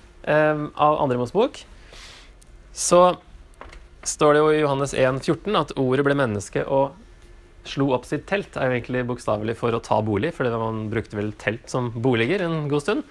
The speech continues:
Så det å ta bolig, det er å slå opp sitt telt, ehm, iblant oss, og vi så hans herlighet. Sånn at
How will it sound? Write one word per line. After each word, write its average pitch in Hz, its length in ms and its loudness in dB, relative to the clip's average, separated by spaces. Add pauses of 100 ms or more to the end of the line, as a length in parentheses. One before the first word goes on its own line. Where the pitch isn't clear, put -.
(380)
Så - 200 -2
det 135 120 6
å 139 300 4 (640)
ta 165 160 6
bolig, 156 240 2
det 165 80 4
er 143 100 2
å 143 60 -4
slå 123 160 2
opp - 80 -8
sitt - 160 -10
telt, - 340 -8 (220)
ehm, 135 420 -2 (440)
iblant 120 340 0
oss, - 340 -8
og 131 140 -2
vi 135 80 -4
så 117 300 -2
hans 107 320 -6
herlighet. 87 360 -6 (300)
Sånn 131 180 2
at - 140 -16